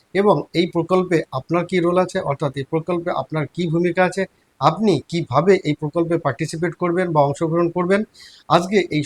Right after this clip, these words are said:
সমস্ত বিষয়ে আলোচনা করব যে এই কিভাবে পার্টিসিপেট করবেন, আপনার রোল কী হবে এবং সেখানে যে সমস্ত সরকারি কর্মচারী যারা আছে বা সরকারি অফিসিয়ালস যারা আছেন তারাই বা সেখানে কি ভূমিকা পা-, পালন করবে, এই সব, এই সমস্ত বিষয়ে আলোচনা থাকবে আজকের ভিডিওতে।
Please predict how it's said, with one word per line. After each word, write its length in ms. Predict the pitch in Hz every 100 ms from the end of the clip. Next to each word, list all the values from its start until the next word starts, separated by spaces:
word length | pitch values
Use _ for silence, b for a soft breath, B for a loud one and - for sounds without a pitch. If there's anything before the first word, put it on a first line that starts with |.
| -
সমস্ত 300 | 156 180 190 202
বিষয়ে 340 | 165 160 156
আলোচনা 300 | 143 139 170 165
করব 240 | 185 170 143
যে 120 | 135 -
এই 120 | 156 156
কিভাবে 380 | - 170 185 180
পার্টিসিপেট 520 | 160 139 151 147 160 151
করবেন, 320 | 175 170 190
আপনার 300 | - 127 151 123
রোল 140 | 156 160
কী 80 | 185
হবে 200 | 175 175 190 160
এবং 140 | 185 - - B B
সেখানে 360 | - 160 196 190
যে 140 | 143 156
সমস্ত 300 | - 170 160 147 -
সরকারি 320 | 131 175 175
কর্মচারী 460 | 170 151 160 165 165
যারা 200 | 156 139 143
আছে 140 | 180
বা 120 | 143 139
সরকারি 380 | 139 131 170
অফিসিয়ালস 520 | 170 123 185 185 185 160
যারা 180 | 151 135 147
আছেন 200 | 180 139 - B B B
তারাই 280 | - 143 175
বা 140 | 180 180
সেখানে 320 | 170 156 160 156
কি 80 | -
ভূমিকা 340 | 156 156 165 180
পা-, 200 | 165 147 143
পালন 220 | 147 160
করবে, 280 | 151 185 165
এই 80 | 139
সব, 140 | - 156
এই 120 | 147 -
সমস্ত 260 | 156 165 180
বিষয়ে 300 | 170 170 147
আলোচনা 280 | 151 156 151
থাকবে 280 | 165 165 175
আজকের 340 | 131 123 147
ভিডিওতে। 400 | 131 147 170 165